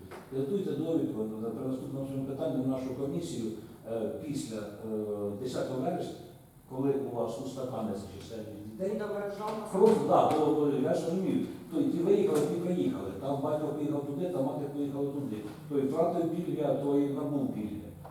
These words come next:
Speaker 1: А ті взяли довідку, ти не взяли. Просто тоді проінформуйте членів комісії, скільки реально, те, так, що ми голосували, просто нас інформують, дітей там сталося не вісімсот,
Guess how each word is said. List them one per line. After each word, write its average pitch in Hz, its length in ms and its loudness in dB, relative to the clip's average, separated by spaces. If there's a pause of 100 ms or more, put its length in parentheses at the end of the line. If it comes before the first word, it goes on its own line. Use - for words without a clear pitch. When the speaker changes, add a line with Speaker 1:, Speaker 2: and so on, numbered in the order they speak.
Speaker 1:
А - 100 -4
ті 139 160 -4
взяли 156 300 0
довідку, 151 320 -2
ти 127 140 -6
не 120 80 -4
взяли. 113 140 -6
Просто 185 260 -4 (100)
тоді 165 140 -6
проінформуйте 147 760 -2
членів 151 380 -4
комісії, 175 420 -4 (240)
скільки 135 360 -4
реально, 131 420 2
те, 127 160 -2
так, 127 180 -4
що 123 100 -8
ми 139 60 -4
голосували, 208 480 -2
просто 170 180 -2
нас 165 140 -4
інформують, 185 440 -2 (220)
дітей - 360 0
там - 120 -2
сталося - 320 -2
не 139 80 -4
вісімсот, 208 400 0